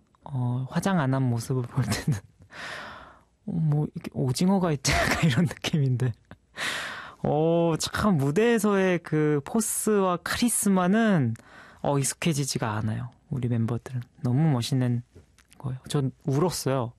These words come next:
사실, <laughs> 무대에서, 어, 이렇게 오프닝부터 딱 보는데, 음, 너무 멋있더라고요. 제가 사실 일본에 다녀왔거든요. 근데,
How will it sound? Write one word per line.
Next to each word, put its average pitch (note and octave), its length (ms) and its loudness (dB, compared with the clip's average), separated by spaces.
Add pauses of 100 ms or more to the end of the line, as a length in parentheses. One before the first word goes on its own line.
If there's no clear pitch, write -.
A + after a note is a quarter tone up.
(220)
사실, C#3 280 0
<laughs> - 720 -6
무대에서, D3+ 680 2 (460)
어, C#3+ 300 2
이렇게 D3 260 0 (380)
오프닝부터 E3+ 760 0
딱 - 180 -6
보는데, C#3+ 720 0 (260)
음, C3+ 340 0
너무 C3 200 2
멋있더라고요. B2 680 -4
제가 A#2+ 200 -4
사실 C#3 320 -2
일본에 E3+ 380 2
다녀왔거든요. B2 760 -2
근데, A#2+ 260 -2